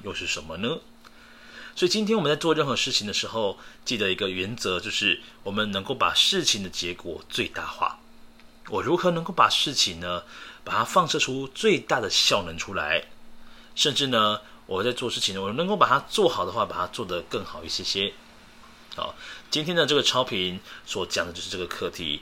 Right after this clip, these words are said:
让自己呢成为舞台上那个发光发热的你。所以今天呢，尽可能的让自己哦去成为一个，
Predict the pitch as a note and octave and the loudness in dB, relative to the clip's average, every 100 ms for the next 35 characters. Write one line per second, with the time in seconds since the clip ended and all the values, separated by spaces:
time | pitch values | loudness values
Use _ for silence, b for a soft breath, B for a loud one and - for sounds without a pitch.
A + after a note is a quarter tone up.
0 | - - D3 B2+ B2 G2 F2 E2+ - F#2+ | -6 2 2 2 -4 -4 -4 -2 -2 -2
1 | F#2 G2 - F#2+ E2+ - F2 - G2+ G2+ | -2 -4 -8 -10 -8 -4 -2 0 -2 -2
2 | F#2 - A2+ - A2+ A2+ - A#2 A2 B2 | -6 0 0 0 -4 -4 -4 -2 -2 -2
3 | A#2 F2 F2 D#2 - B B B B - | -2 -2 -6 -10 -14 B B B B -2
4 | E3 G3 G3+ F3+ - F3 C#3 A2 A2 G#2+ | 0 0 2 0 0 -2 -4 -4 0 0
5 | A2 A2 F#2 E2 E2+ - A2+ F#2+ - - | -2 -4 -4 -2 -4 -4 -4 -2 -2 -4
6 | F2+ F2+ F#2 - F#2 E2+ | -4 -2 -2 0 0 0